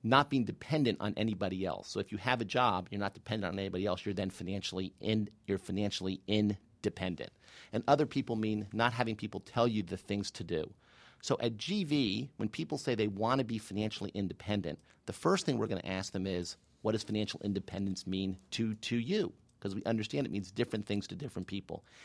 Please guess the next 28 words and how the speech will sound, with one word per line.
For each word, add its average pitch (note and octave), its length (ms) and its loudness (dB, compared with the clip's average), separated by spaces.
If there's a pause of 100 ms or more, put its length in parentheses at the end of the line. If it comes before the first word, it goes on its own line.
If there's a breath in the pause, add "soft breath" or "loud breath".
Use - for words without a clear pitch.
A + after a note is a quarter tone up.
(180 loud breath)
And A#2+ 160 2
we'll A#2+ 100 6
then D#3+ 320 6
help D#3 420 4
them G#2 320 2 (340 soft breath)
think C#3+ 200 -2
about A2 280 4
how B2 220 2
to A#2 80 -2
use G2+ 400 -2 (100)
all E3 300 6
of A2+ 100 0
their F#2 140 2
wealth, - 520 -8 (120)
not A2+ 320 4
just - 260 -2
their G2+ 120 0
money, G2 400 0 (260 soft breath)
to - 100 -6
create G#2+ 640 2 (120)
that F#2+ 260 4
sense - 460 0
of E2+ 380 -2 (520)
freedom, G#2+ 480 2 (120)
financial G#2 460 0
security, F2 680 -4
et - 100 -12
cetera. - 280 -8